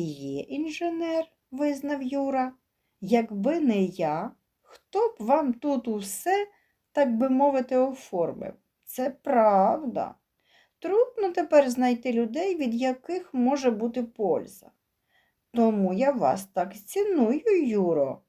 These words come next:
сказав стадник, блаженно споглядаючи цей підвальчик під дачею, схожий на затишну каюту потаємного корабля,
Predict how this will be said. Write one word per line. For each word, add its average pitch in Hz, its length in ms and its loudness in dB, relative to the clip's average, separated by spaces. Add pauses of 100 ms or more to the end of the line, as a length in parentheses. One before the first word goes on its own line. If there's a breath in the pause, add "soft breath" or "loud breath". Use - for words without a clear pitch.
(100)
сказав 160 580 -6
стадник, 320 760 -8 (360)
блаженно 226 680 0
споглядаючи 226 1000 -2
цей 226 300 -2
підвальчик 202 880 -8 (120)
під 196 380 -10
дачею, 269 640 -2 (280 soft breath)
схожий 302 760 -4 (100)
на 185 120 0
затишну 214 880 -4
каюту 302 800 -4 (600)
потаємного 190 1000 -4
корабля, 196 560 -4